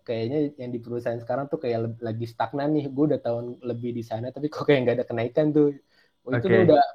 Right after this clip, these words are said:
Speaker 1: udah, udah lumayan kepikiran tuh. "Waduh, gimana nih ya secara prof-, apa namanya, salary kok segini-segini aja, sementara tahun depan gue udah harus berkeluarga," gitu kan. Udah,
Speaker 2: Heeh.
Speaker 1: eh, nggak cuman, nggak cuman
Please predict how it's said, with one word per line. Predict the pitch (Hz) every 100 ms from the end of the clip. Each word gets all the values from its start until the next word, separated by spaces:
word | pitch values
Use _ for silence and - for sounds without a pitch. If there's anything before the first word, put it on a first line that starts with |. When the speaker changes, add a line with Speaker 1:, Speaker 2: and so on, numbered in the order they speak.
| 151
Speaker 1:
udah, | 139 139 147
udah | 143 139 147 156
lumayan | 147 143 147
kepikiran | 151 156 180 196
tuh. | 190 196 - _ _ _ -
"Waduh, | 120 110 110
gimana | 107 107 139 156
nih | 131 113
ya | _ _ _
secara | 117 117 113 113 113 -
prof-, | 117 113 -
apa | 117 160
namanya, | 131 139 165 -
salary | 113 113 139 160
kok | 151 - _ _ -
segini-segini | 123 120 123 117 117 135
aja, | 147 151
sementara | 135 117 123 151
tahun | 127 120
depan | 113 147 139
gue | 156 123
udah | 120 123
harus | 120 _ _
berkeluarga," | 120 113 120 120 131 131
gitu | 120 117
kan. | 127 135
Udah, | 123
Speaker 2:
Heeh. | 127 110 113
Speaker 1:
eh, | 113 - -
nggak | 117 123
cuman, | 120 117 120 117 117 _ _ _
nggak | 113 110
cuman | 120 120